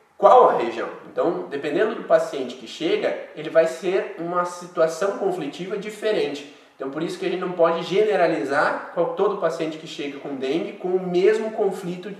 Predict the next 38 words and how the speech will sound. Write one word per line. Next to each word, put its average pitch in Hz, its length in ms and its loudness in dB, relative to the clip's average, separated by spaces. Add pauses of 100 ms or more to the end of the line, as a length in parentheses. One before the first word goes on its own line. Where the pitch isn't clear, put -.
emocional 170 520 0
vivido. 170 460 -6 (340)
Porque 156 520 -2
ele 165 200 2
tem 175 380 -2 (180)
regiões 196 540 4
do 170 100 -2
corpo 185 420 4
com 196 220 -6
dores 170 640 2 (160)
diferentes 180 920 -2
de 196 100 -10
que 233 140 -8
outra 185 280 2
pessoa. - 600 4
Então, 143 140 2
alguns 156 260 4
podem 156 200 2
chegar 147 280 2
com 143 160 -2
dores 135 180 -2
ma-, 131 140 -4 (100)
dores 139 160 -2
mais 131 160 -2
na 170 100 0
perna, 170 420 2
outros - 200 -6
com 139 140 -8
dores 139 260 0
mais 131 300 -4 (260)
nas 139 140 -2
costas, - 500 6
com 147 160 -8
dores 143 280 -4
mais 135 320 -2
aqui 190 480 -6
ou 135 160 -2
ali. 151 440 -2